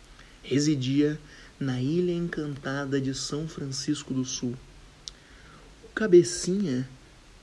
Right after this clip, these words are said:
perdeu seu filho, seu amado filhinho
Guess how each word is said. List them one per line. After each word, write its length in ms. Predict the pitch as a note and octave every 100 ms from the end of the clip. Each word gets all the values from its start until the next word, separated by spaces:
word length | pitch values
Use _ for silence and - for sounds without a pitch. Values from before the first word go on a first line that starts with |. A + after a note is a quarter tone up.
| - -
perdeu 580 | D#3 C#3+ C3 C3 D3 D3+
seu 280 | - C3+ B2+
filho, 480 | - - A#2 B2+ C3 - - -
seu 400 | - - D3+ C3+
amado 640 | A#2 A#2+ B2+ D3 D#3 D3
filhinho 680 | D#3+ - D3+ B2+ C3+ C#3 C#3